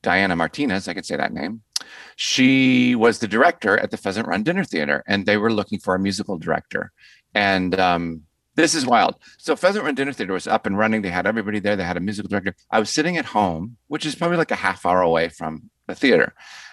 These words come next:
And the phone rings, and it's Diana. She's like,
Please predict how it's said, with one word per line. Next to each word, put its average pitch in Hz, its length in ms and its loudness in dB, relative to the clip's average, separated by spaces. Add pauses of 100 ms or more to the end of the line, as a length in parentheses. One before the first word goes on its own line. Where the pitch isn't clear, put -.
(200)
And 101 880 2
the 104 120 -2
phone 156 280 2
rings, 95 340 2
and 107 80 -4
it's 101 140 -4
Diana. 110 440 2
She's 92 220 -10
like, 95 280 -2